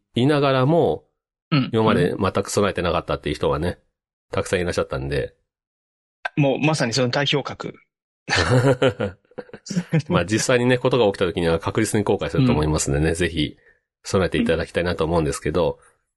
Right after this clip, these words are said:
Speaker 2: はい。
Speaker 1: で、まあ、ちょっと話変わるんですけど、まあ、今までね、あの、飲み水とか食べ物の話してきたんだけど、
Speaker 2: うん、うん。
Speaker 1: 人間はね、やっぱり食べたら出す生き物ですよね。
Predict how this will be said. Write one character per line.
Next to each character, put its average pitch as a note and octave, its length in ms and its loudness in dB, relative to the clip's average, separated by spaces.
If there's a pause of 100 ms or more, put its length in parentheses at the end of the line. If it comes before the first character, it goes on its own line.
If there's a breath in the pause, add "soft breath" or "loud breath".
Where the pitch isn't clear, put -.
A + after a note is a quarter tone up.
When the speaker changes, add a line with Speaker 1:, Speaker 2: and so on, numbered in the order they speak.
(260)
Speaker 2:
は D3+ 80 0
い。 - 120 -8
Speaker 1:
で、 D3 120 0
ま D#3+ 100 2
あ、 C3 40 -2
ち - 80 -8
ょ - 20 -6
っ - 20 -6
と - 80 0
話 C3+ 260 0
変 A#2+ 120 0
わ A#2 40 2
る A2+ 60 0
ん G2+ 40 2
で F2 40 0
す - 80 -6
け F#2 60 -4
ど、 F2+ 160 0
ま A2 140 2
あ、 G#2+ 180 -4
今 D3+ 160 2
ま G3 80 2
で A#2+ 80 2
ね、 A2+ 240 2
あ G#2+ 100 0
の、 G2+ 180 4
飲 A#2 80 4
み D3 120 4
水 C3+ 180 2
と - 100 -2
か - 100 -4
食 G2 100 -2
べ G2 100 4
物 F#2+ 220 2
の B1+ 140 0
話 D#2+ 360 -2
し - 80 -4
て - 80 -2
き - 80 -10
た D#2+ 100 0
ん C#2 60 -4
だ C2+ 80 -4
け D#2+ 140 -4
ど、 D#2+ 300 0 (420)
Speaker 2:
う D3+ 40 4
ん、 - 180 -4 (200)
う C3+ 60 2
ん。 G#2+ 100 2 (160)
Speaker 1:
人 B2+ 160 2
間 C#3 220 2
は C3 160 4
ね、 C3 180 2
や A2+ 60 2
っ - 20 -2
ぱ F#2 120 -2
り - 40 -6
食 D3 120 0
べ B2 100 2
た F2 100 -2
ら D2+ 260 -2
出 A#2 200 0
す F#2 180 -2
生 E2+ 100 -8
き - 120 -4
物 D#2 160 0
で - 80 -4
す - 80 -8
よ A1+ 100 -4
ね。 - 200 -4